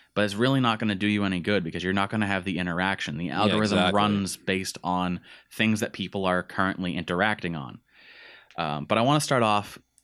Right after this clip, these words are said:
Speaker 1: talking about YouTube specifically, and we'll work our way into Instagram after that. So with YouTube, I wanna start by talking a little bit about their change to the monetization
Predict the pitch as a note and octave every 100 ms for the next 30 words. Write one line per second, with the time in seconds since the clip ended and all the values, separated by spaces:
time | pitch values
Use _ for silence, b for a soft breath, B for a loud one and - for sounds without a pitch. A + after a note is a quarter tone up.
0 | _ - G#2+ G#2 G2 F#2 G2+ G2+ F2+ -
1 | - F#2+ - F2+ E2 F2+ F#2 F2+ F#2+ F#2+
2 | F#2 F2+ F2 E2+ E2+ - F2 E2+ F2 E2+
3 | E2+ F2 D#2+ - _ B B B B -
4 | G2+ F#2 F2+ _ _ _ _ _ _ G#2+
5 | G#2+ A2 B2 A#2+ G2 E2 D#2 F2 G#2+ B2
6 | - A2+ - G2 F#2+ F#2 - G2 F#2+ F#2
7 | F#2+ F#2+ F#2+ F2+ F2+ - F#2 F2+ E2+ -
8 | G2 F#2+ F#2 F#2 - - F#2+ F2+ F2 F#2
9 | F#2 E2+ F2+ F2+ F2 E2 C2+